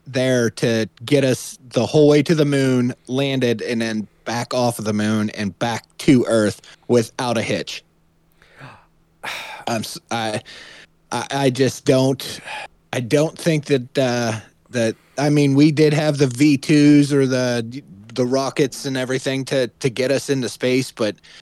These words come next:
man, do I struggle with the thought of landing perfectly,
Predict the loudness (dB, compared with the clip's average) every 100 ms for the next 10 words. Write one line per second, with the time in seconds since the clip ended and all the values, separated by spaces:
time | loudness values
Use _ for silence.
0 | _ _ _ -6 -2 0 0 0 0 -2
1 | 0 2 2 2 0 -4 -4 -2 -2 -4
2 | -6 -12 -8 -4 -2 0 0 0 0 0
3 | 2 0 0 0 0